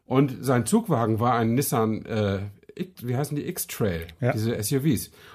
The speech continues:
Speaker 1: Der wiegt aber bloß fünfzehnhundert fünfzig Kilo. Der ist echt leicht und der Wohnwagen wog siebzehnhundert und damit war das schon, <laughs> war das schon durch, das Thema.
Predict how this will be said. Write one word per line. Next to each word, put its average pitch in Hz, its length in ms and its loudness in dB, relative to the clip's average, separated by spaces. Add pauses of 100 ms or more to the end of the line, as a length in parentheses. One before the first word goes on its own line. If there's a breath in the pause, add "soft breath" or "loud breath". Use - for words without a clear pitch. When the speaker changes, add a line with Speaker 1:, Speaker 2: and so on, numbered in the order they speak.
(120)
Speaker 1:
Der 170 160 4
wiegt 208 180 -2
aber 123 160 2
bloß 110 200 0
fünfzehnhundert 117 600 0
fünfzig 120 380 -8
Kilo. 104 360 -6 (720 loud breath)
Der 139 140 2
ist - 180 -4
echt 117 280 -4
leicht 165 440 0
und 135 160 -2
der 127 100 4
Wohnwagen 135 400 2
wog 127 160 0
siebzehnhundert 101 640 -2
und 101 120 -4
damit 113 260 0
war 117 120 -4
das 123 160 -6
schon, 139 420 -2
<laughs> - 640 -12
war 135 280 0
das 135 160 -4
schon 143 160 0
durch, 143 280 2
das 107 180 -2
Thema. 92 360 -2